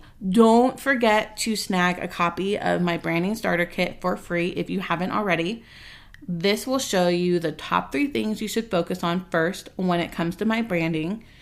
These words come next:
in my opinion. This kit also gives you insider information about the terms that you will hear during the branding process. And lastly,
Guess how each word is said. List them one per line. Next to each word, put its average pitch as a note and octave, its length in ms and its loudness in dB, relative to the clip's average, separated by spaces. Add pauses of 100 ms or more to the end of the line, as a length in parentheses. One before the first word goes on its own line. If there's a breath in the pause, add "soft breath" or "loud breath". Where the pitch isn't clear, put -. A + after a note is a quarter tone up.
(420 loud breath)
in F#3 160 4
my E3+ 180 2
opinion. E3+ 600 -2 (680)
This A3 340 2
kit B3 240 2
also F#3+ 280 2
gives F3 300 -2
you E3+ 120 -2
insider G#3 580 2
information E3+ 680 -2
about - 300 -6
the E3+ 60 -6
terms F#3 500 -2
that - 160 -6
you F3 120 -2
will E3+ 80 0
hear F3+ 280 -4
during F3+ 420 -2
the F#3+ 60 -2
branding D#3+ 380 0
process. D#3+ 640 -6 (540)
And A3+ 200 6
lastly, D4 680 2